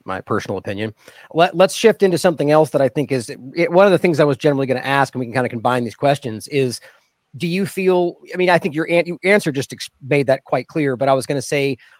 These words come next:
what about from a moral perspective, right? That we, as you can see, as you're making clear, the, the liberal democracy is saying, "Well,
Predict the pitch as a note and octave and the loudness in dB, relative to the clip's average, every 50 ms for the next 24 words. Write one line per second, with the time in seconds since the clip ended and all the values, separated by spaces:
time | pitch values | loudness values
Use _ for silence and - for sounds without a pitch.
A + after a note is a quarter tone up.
0 | _ _ D#3 F3 F3 E3 E3+ D#3+ D3 - E3 D#3 C#3+ C#3 D3 D3+ D3+ D3 D#3+ D#3 | _ _ 4 4 6 6 6 4 4 0 -2 -2 -2 -2 0 0 4 6 8 8
1 | C#3+ A#2+ F#2 - A2+ G2 - - G2+ F2+ - - - - - - - C3 C3+ C3 | 8 6 4 0 -4 -4 -2 -4 -4 -4 -6 -14 -18 -18 -20 -12 -4 0 0 0
2 | C3 B2 _ D3+ B2 C3 D3 C#3+ C#3 - - - - - D3+ C3+ D#3 D3 - C#3+ | 0 -2 _ -8 -6 -4 -2 -2 -4 -4 -8 -14 -2 -2 -2 -2 0 -4 -4 -6
3 | - - F3+ E3+ D#3 D3+ D3 A#2+ C#3 D3 C3 C#3 C#3+ C3 - B2 - - G#3+ G3 | -4 -4 -2 0 0 0 0 0 -2 -2 0 0 -2 -2 -4 -8 0 2 4 4
4 | E3+ D3+ C#3 C#3 C#3+ - B2+ C3 C3+ A#2 C3+ D3+ D#3+ C#3 D#3 D3 C3 B2+ C#3+ D3 | 4 4 2 -2 -8 -10 -10 -10 -10 -8 0 0 0 0 0 -4 -4 -2 -2 -2
5 | C#3+ E3 - - C#3 - C#3+ C3 A#2+ - - C#3 B2+ C3 B2+ D3 D3 C3+ B2+ A#2+ | -2 -2 -4 -8 -12 -8 -8 -8 -6 -4 -4 -4 -4 -2 0 0 2 2 0 -2